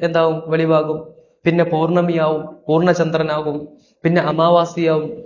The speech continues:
കറുത്ത വാവാകും, അങ്ങനെ ആ ചന്ദ്രൻ എന്താകും, അത് അസ്തമിക്കും, അത് ഇല്ലാതായി മാറും.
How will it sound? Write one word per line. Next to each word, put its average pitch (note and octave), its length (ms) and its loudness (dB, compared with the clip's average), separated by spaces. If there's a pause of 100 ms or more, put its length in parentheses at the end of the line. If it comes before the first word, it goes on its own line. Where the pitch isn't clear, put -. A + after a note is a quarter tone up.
കറുത്ത C#3+ 260 2
വാവാകും, D3+ 760 2 (220)
അങ്ങനെ F3+ 240 2
ആ D#3 280 0 (120)
ചന്ദ്രൻ D#3+ 400 0
എന്താകും, C#3+ 640 -2 (180)
അത് D#3+ 180 2 (540)
അസ്തമിക്കും, D3+ 720 -2
അത് D3 140 0
ഇല്ലാതായി C#3+ 460 0
മാറും. B2+ 400 -4